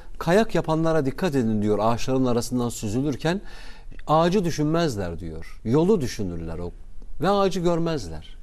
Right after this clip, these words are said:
bununla alakalı. Şimdi buraya nasıl bağlayabilirim? Niyetimiz bu olsun. Ramazan-ı Şerif'in içerisinde ne yapabilirim?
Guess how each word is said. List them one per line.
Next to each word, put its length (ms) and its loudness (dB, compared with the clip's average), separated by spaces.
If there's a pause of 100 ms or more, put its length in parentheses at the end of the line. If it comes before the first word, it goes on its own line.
(200)
bununla 240 -6
alakalı. 540 -10 (400)
Şimdi 320 2
buraya 260 6
nasıl 320 2
bağlayabilirim? 680 2 (100)
Niyetimiz 580 2
bu 140 2
olsun. 280 -2
Ramazan-ı 440 2
Şerif'in 380 0
içerisinde 580 -2
ne 40 2
yapabilirim? 540 0